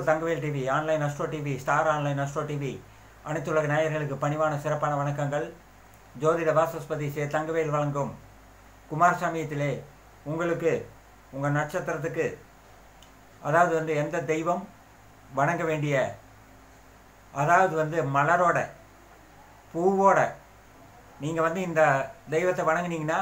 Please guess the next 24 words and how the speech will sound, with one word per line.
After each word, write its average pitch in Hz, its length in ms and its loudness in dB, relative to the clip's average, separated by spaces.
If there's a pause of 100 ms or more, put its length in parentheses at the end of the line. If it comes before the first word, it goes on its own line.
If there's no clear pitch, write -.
(160)
உங்களுக்கு 143 340 -2
பணப்பிரச்சனை 160 560 -2
சரியாகும் 147 400 0
என்பதை 147 260 -4
பற்றி 151 300 -6 (640)
ஒரு 156 180 0
சிறப்பு 165 340 -2
வீடியோ. 143 280 0 (2500)
முத்துப்பாண்டி 165 560 0
ஐயா 156 220 2
அவர்களுக்கு 143 420 0
பணிவான 156 280 -2 (100)
வணக்கங்கள். 143 440 -4 (1900)
அசுவதி 180 300 -2
நட்சத்திர 170 440 -4
அன்பர்களே, 156 420 0 (1160)
நீங்கள் 175 360 -2
துர்க்கையை 180 380 0
வணங்க 170 260 0
வேண்டும். 147 360 0
முல்லைப்பூ 185 400 0 (100)
வைத்து 170 240 -4
வணங்கினீர்கள் 160 600 -4
என்று 151 140 -4